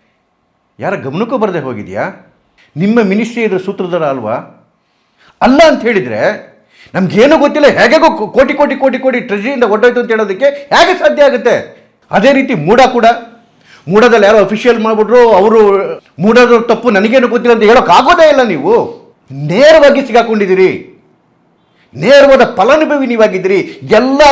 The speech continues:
ಗೊತ್ತಿದ್ದು, ಗೊತ್ತಿದ್ದು ನೀವು ಅನಾಚಾರ ಮಾಡಿದ್ದೀರಿ. ಬಂಧುಗಳೇ, ಒಂದು ಮಾತು ಭಾಳ ಸ್ಪಷ್ಟವಾಗಿ ಹೇಳ್ತೇನೆ, ಎಷ್ಟು ನೇರವಾಗಿ ಸಿಗಾಕೊಂಡಿದ್ದಾರೆ ಸಿದ್ದರಾಮಯ್ಯನವರು ಅಂದ್ರೆ, ಇನ್ನು ಮ್ಯಾಕ್ಸಿಮಮ್ ಅಂದ್ರೆ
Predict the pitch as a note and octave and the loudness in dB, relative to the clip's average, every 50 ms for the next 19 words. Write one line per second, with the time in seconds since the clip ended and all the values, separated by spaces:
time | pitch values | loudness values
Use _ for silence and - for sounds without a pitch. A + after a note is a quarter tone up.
0 | - - - - - - - - C4+ C4 G#3 F#3+ C4 A#3 F#3+ A#3 A3+ - A#3+ G3+ | 2 0 0 -2 -2 -2 -4 -4 -4 -4 -2 -2 -2 -2 0 -2 -2 -2 -4 -4
1 | F#3 C#4+ F4 F#4 F#4+ F#4+ - - G#3 A#3 A3 G#3 F#3+ G3 G#3 A#3+ A3+ A3+ A#3 A3+ | 0 2 2 2 2 0 -2 -2 0 2 4 4 4 4 4 2 2 2 2 2
2 | G#3+ G#3 G#3 F#3+ E3+ F3 E3+ F#3+ F3+ B2+ - - - - _ _ _ _ _ _ | 2 0 -2 -4 -4 -2 0 0 0 0 -4 -10 -18 -20 _ _ _ _ _ _
3 | _ _ _ - A2+ D3+ E3+ E3+ E3 E3+ D3+ B2+ G#2 F2+ - - _ _ _ _ | _ _ _ -10 -8 -6 -4 -4 -4 -2 -2 -2 -4 -4 -10 -20 _ _ _ _
4 | _ _ _ _ _ _ _ _ _ - F#2 F2+ F2+ A#2 D#3 F#3 F#3+ F#3 F3 E3 | _ _ _ _ _ _ _ _ _ -20 -18 -12 -8 -6 -4 -4 -4 -4 -6 -6
5 | D#3 C#3+ C3+ B2+ B2 A#2+ G2+ G2 A#2+ B2+ B2+ A#2+ - - - _ - D3+ - - | -6 -6 -8 -8 -8 -10 -8 -4 -4 -2 -2 -4 -6 -8 -16 _ -16 -16 -14 -8
6 | - G3+ F3+ F3 D#3+ D#3 C3+ B2 C3 A#2+ A2+ A#2+ A#2 G#2+ C3 D#3 F#3+ - - _ | -6 -2 0 0 0 -2 -4 -8 -10 -10 -12 -12 -12 -10 -10 -10 -10 -12 -16 _
7 | _ _ _ _ _ _ _ _ _ _ _ _ _ _ _ _ _ _ _ _ | _ _ _ _ _ _ _ _ _ _ _ _ _ _ _ _ _ _ _ _
8 | _ _ G#2 G#2 B2+ G3+ G3+ - - - - G#3 F#3 D#3+ C#3+ C3 B2 A#2+ C3 D#3 | _ _ -12 -6 -4 -4 -4 -6 -10 -10 -6 -4 -4 -4 -4 -6 -8 -6 -4 -2
9 | F3+ G#3 A3 A3 G#3+ F#3+ F#3+ F#3 F3+ E3 D#3+ - C3 C#3 D3+ D3 - D#3 D3 C#3+ | 0 2 2 2 2 2 0 0 -2 -2 -8 -8 -6 -4 -4 -4 -6 -8 -10 -10
10 | C3 C3+ B2+ B2+ B2 C3+ A#2+ C3 C#3 C#3 C3+ C#3 C3+ C3+ C3 B2+ B2 B2 C3 D#3 | -8 -8 -8 -10 -12 -12 -10 -8 -8 -8 -8 -8 -10 -10 -10 -10 -10 -10 -8 -8
11 | G3 - - - _ _ _ _ _ _ _ _ _ _ _ _ _ _ _ _ | -10 -10 -12 -20 _ _ _ _ _ _ _ _ _ _ _ _ _ _ _ _
12 | _ - B2 C#3 C#3+ C#3 B2 A2 G#2 G2+ G#2 C3 G3+ A3+ F#3+ - - C#3+ E3+ A#3+ | _ -16 -14 -12 -10 -10 -10 -12 -12 -10 -6 -2 -2 -2 -2 -4 -6 -8 -4 -2
13 | C4 C4 A3+ G#3+ G3+ F3+ E3 C#3 A2+ - - - _ | 0 0 2 0 -2 -2 -4 -6 -6 -8 -10 -18 _